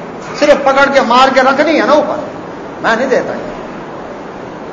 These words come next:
انہوں نے کہا، "یہ تو گستاخ ہے بزرگوں کا، اس کو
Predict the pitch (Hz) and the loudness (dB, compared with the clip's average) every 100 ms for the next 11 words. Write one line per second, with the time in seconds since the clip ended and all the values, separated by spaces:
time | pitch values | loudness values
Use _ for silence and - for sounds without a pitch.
0 | - 208 220 208 180 180 175 175 180 170 | -8 2 4 4 4 4 4 2 0 0
1 | 170 160 165 165 147 127 123 135 175 165 | 2 6 6 6 2 -2 -4 -4 -4 -2
2 | 151 135 127 127 - | -2 0 0 0 -4